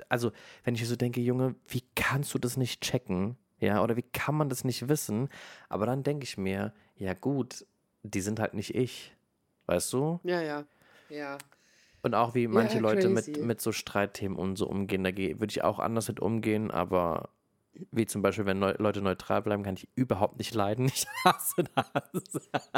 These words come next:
Speaker 2: Ja, man will immer, dass sie sich so auf eine Seite stellen.
Speaker 1: Ja,
Speaker 2: So
Speaker 1: ich
Speaker 2: entweder,
Speaker 1: weiß, ich,
Speaker 2: entweder
Speaker 1: es
Speaker 2: bist du jetzt auf meiner Seite oder du siehst es anders und dann gib
Speaker 1: Ja,
Speaker 2: mir Kontra, damit wir
Speaker 1: genau.
Speaker 2: wenigstens diskutieren können.
Speaker 1: Genau,
Speaker 2: So.
Speaker 1: ja, genau,
Speaker 2: <laughs> Aber
Speaker 1: genau,
Speaker 2: sag doch
Speaker 1: genau,
Speaker 2: nicht, ich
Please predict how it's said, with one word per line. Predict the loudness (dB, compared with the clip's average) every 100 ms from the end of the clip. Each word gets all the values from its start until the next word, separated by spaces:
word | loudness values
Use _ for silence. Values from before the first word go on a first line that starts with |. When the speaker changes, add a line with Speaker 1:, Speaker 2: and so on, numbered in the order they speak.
| -6
Speaker 2:
Ja, | 0 2 4
man | 4 2 4
will | 4
immer, | 6 6
dass | 4 2
sie | 0
sich | -4 -4
so | 0 2 2 0
auf | -2 -4
eine | -4 -2
Seite | 2 2 2
stellen. | -2 -4 -2 0 2 4 4
Speaker 1:
Ja, | 4
Speaker 2:
So | 4
Speaker 1:
ich | 6 6
Speaker 2:
entweder, | 6 6 6
Speaker 1:
weiß, | 6 4 -4
ich, | 0
Speaker 2:
entweder | 4 4 4 4
Speaker 1:
es |
Speaker 2:
bist | 4 4
du | 4
jetzt | 4
auf | 2
meiner | 2 2 0
Seite | 2 2 4 2
oder | 4 4
du | 4
siehst | 2 0
es | 0 2
anders | 2 4 2
und | 0
dann | 0 2
gib | 4
Speaker 1:
Ja, | 6
Speaker 2:
mir | 6
Kontra, | 4 -2 0
damit | 0 2 2
wir | 4
Speaker 1:
genau. |
Speaker 2:
wenigstens | 4 6 6
diskutieren | 4 2 -6 2 2 2
können. | -2 -4 0
Speaker 1:
Genau, | 2 4 10
Speaker 2:
So. | 12 12 10
Speaker 1:
ja, | 8 10
genau, | 8 6 2 4 4 2
Speaker 2:
<laughs> |
Aber | 4
Speaker 1:
genau, | 6
Speaker 2:
sag | 6 6
doch | 6
Speaker 1:
genau, |
Speaker 2:
nicht, |
ich | 6